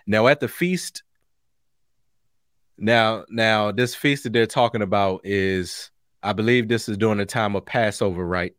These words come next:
So it says, "Now at the feast, the governor was wont or willing," he, he was desiring to release unto the people a prisoner whom they would.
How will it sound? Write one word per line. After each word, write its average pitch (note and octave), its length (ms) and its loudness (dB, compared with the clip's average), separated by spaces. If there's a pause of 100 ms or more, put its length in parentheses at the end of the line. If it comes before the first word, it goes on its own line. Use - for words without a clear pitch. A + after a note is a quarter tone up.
(600)
So - 160 0
it A2 80 2
says, A2+ 240 4
"Now G#2+ 180 2
at B2+ 180 4
the D3 80 -2
feast, - 560 -4 (440)
the G2 80 0
governor A#2+ 520 4
was G2+ 260 0
wont A2+ 580 0
or G2 180 -2
willing," A2+ 460 0
he, G#2 240 -4
he G#2+ 140 -4
was F#2+ 140 -4
desiring G2 800 0 (380)
to B2 160 0
release G#2+ 600 0
unto A#2 300 0
the G#2 100 0
people A#2 540 0
a G#2+ 140 0
prisoner A2 720 2 (360)
whom A#2+ 300 4
they G#2 140 4
would. G2 400 2